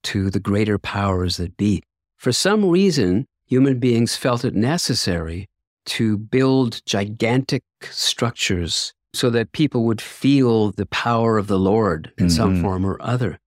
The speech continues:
Speaker 1: It was only because it was deemed a state religion that that began to happen. As soon as something is recognized as an institution,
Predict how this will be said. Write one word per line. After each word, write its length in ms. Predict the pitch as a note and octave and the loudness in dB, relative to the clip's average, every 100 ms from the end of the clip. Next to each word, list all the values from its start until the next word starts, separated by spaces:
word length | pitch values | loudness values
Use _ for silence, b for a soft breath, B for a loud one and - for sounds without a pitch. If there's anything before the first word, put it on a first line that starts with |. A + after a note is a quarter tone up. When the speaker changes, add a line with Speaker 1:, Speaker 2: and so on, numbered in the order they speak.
| _ | _
Speaker 1:
It 120 | - C#3+ | -4 0
was 180 | C#3+ | 2
only 220 | F3 G#3+ A#3+ | 2 2 2
because 420 | G3 - F#3+ F3+ | 0 0 0 2
it 80 | D#3 | 2
was 320 | C3+ B2+ - _ _ _ C3 | 2 2 -4 _ _ _ 0
deemed 400 | C#3 D#3+ D#3+ B2+ | 4 6 6 4
a 60 | A#2+ | 2
state 460 | - - D#3+ D3 | -2 0 2 2
religion 560 | B2 B2 D#3 D3+ F2+ D2+ _ - | 0 2 2 0 -2 -4 _ -6
that 160 | G#2+ | -4
that 320 | A2+ G#2+ B2 - | -2 0 -2 -4
began 400 | A2+ A2 A2 G#2+ | -6 0 2 2
to 60 | G2+ | 0
happen. 580 | - A#2 A#2 - F2+ - - | -2 -2 -2 -2 -8 -8 -10
As 80 | |
soon 180 | - D#3+ | 0 2
as 100 | D3+ | 2
something 340 | - D3 C#3 A#2 | 2 0 2 0
is 160 | G#2+ | 2
recognized 640 | B2 C3 C3 A#2 A2+ A#2 - | 0 0 0 2 2 0 0
as 160 | G2 | 0
an 80 | G#2+ | 0
institution, 840 | A2 A2+ A2+ - C#3+ D#3+ - E2+ | 0 0 -4 0 0 2 0 -2